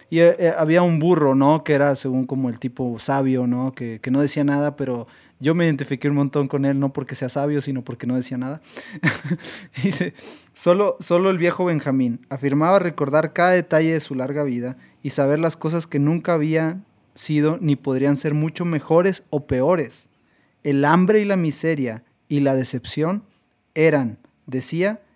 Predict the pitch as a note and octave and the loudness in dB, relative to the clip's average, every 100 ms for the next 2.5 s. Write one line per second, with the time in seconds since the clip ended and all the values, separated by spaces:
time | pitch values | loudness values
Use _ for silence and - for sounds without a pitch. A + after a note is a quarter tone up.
0 | _ - D#3+ D#3 C#3+ C#3 C#3 C#3+ D#3+ E3+ | _ -2 2 4 2 2 2 2 2 -2
1 | D#3+ D3 C#3 C#3 B2+ - _ _ - B2 | -6 -4 -2 -2 -6 -10 _ _ -10 -4
2 | B2+ A2+ A2 A2 - | -2 -4 -10 -18 -20